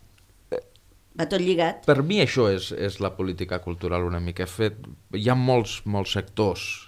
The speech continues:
Speaker 2: eh, educatius que, no, que ni se n'entenen de que avui vindrem a, al concert. Nosaltres, eh, enviem mails, no?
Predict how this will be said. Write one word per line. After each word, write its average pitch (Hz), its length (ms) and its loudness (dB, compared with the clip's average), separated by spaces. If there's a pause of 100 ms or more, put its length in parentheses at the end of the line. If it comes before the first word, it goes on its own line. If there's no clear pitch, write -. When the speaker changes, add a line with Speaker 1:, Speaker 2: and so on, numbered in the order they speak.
(160)
Speaker 2:
eh, 85 640 -2 (480)
educatius 98 680 -6
que, 101 120 -2
no, 95 220 -4 (140)
que 98 140 -2
ni 98 140 0
se 95 160 -2
n'entenen 95 540 2 (300)
de 98 160 2
que 92 120 0
avui 90 200 2
vindrem 90 360 0
a, 90 80 -2 (320)
al 90 120 -8
concert. 87 360 -6
Nosaltres, 104 440 0
eh, 101 360 0
enviem 104 400 4
mails, 95 420 -2
no? 127 140 -2